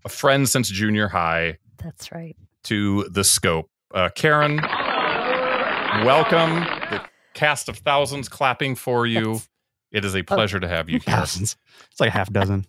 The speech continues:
Speaker 1: Yeah, half a dozen. It's a, s-, a smattering, but, you know, we're still following, uh,
Speaker 2: A, a cast of fives.
Speaker 1: Yeah,
Speaker 2: Thank
Speaker 1: that's
Speaker 2: you.
Speaker 1: exactly it.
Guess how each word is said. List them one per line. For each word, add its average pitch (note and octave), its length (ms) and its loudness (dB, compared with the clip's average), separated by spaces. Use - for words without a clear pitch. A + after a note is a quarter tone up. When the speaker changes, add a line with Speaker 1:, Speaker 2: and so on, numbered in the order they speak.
Speaker 1:
Yeah, A#2 180 6
half D3 240 2
a F3 40 -12
dozen. C3 320 2
It's F3+ 100 0
a, F#3+ 60 2
s-, - 180 -2
a D#3+ 100 0
smattering, G3+ 640 2
but, F#3 120 4
you E3+ 100 0
know, D#3+ 120 2
we're D3 100 0
still C#3+ 280 0
following, G#2+ 640 0
uh, F2 440 0
Speaker 2:
A, - 60 -14
a G#3+ 80 4
cast F#3 480 2
of G3 100 4
fives. D#3 720 2
Speaker 1:
Yeah, A2 200 4
Speaker 2:
Thank G3 180 2
Speaker 1:
that's B2 100 2
Speaker 2:
you. F3 160 4
Speaker 1:
exactly A#2+ 300 -4
it. - 100 -16